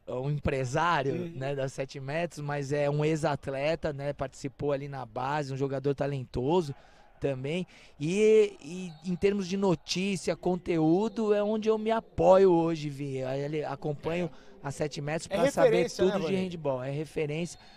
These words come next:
Speaker 1: Parabéns pelo trabalho que vocês realizaram e tão realizando.
Speaker 2: É isso, pessoal. Sete M Handball Total, sempre com as melhores informações precisas de clubes, transferências,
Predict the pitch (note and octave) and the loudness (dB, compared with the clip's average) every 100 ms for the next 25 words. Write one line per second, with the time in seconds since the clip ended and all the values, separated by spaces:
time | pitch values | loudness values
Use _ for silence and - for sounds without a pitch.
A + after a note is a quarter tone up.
0 | - D#3+ D#3 D3 E3 F3+ E3+ E3 D3+ D#3 | -6 0 0 0 -4 -2 -4 -4 -4 -2
1 | D#3 - D3+ D3 D3+ D3 D3 B2+ C#3 D3+ | -4 -4 -8 -4 -4 -2 -2 -2 -2 -2
2 | D#3+ E3 D#3 D#3 D#3 C3+ A#2+ G2+ - D2 | -4 -6 -4 -4 -6 -8 -10 -12 -14 -12
3 | C3 A#2 - A2 - G2 - - D#3 - | -12 -12 -16 -18 -16 -16 -14 -12 -12 -12
4 | C#3 D3 C3+ C#3+ A#2 C3+ C3 C3 - B2+ | -16 -16 -14 -14 -10 -10 -10 -12 -10 -12
5 | - - B2 C#3 C#3 C3 B2 C3 C3 A2+ | -12 -16 -16 -16 -14 -12 -12 -10 -12 -12
6 | B2+ C3+ B2 - - D#3+ C3+ - D3 - | -14 -14 -14 -18 -8 -8 -8 -12 -14 -12
7 | - F3+ D#3+ C3+ C3+ C#3+ - G3+ F3+ C#3+ | -14 -14 -12 -12 -14 -14 -12 -10 -10 -10
8 | C3 A#4 E3+ - C3+ F3 A3 G3 - D#3+ | -6 -4 -4 -8 -10 -10 -10 -12 -8 -8
9 | - | -8